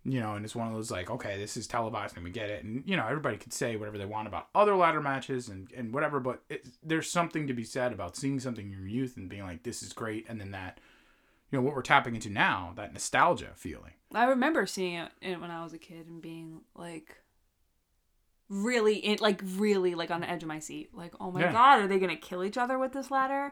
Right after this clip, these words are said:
Speaker 1: Yeah, and it's just like,
Speaker 2: And
Speaker 1: man.
Speaker 2: then the end, I remember being like, "Oh my God," like, you know.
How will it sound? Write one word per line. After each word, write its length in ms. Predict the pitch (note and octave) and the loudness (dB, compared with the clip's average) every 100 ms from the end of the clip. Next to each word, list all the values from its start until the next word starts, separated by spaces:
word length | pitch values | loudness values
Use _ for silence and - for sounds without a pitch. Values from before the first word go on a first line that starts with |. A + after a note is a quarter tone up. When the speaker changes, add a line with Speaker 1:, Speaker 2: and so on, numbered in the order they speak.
| C#3+ | 2
Speaker 1:
Yeah, 320 | F#3+ F#3 C3 | 4 4 2
and 120 | A2+ | -2
it's 100 | A#2+ | -6
just 120 | B2 | -8
like, 120 | A#2+ F#2 | -6 2
Speaker 2:
And 100 | A#3 | 6
Speaker 1:
man. 140 | A#3+ | 6
Speaker 2:
then 100 | G#3+ - | 6 4
the 40 | |
end, 340 | A3+ A#3 A#3+ - | 4 4 4 4
I 140 | G3+ | 4
remember 360 | G3+ G3+ G3+ G3 | 4 4 4 2
being 220 | A3 G#3+ | 2 2
like, 200 | G#3 G#3+ | 2 2
"Oh 140 | - D#4 | 4 6
my 120 | E4 | 6
God," 420 | D4 E4+ D4+ G#3+ | 8 10 10 8
like, 240 | F3+ E3+ F3+ | 2 -2 -4
you 80 | F3 | -6
know. 260 | E3 F3 | -8 -8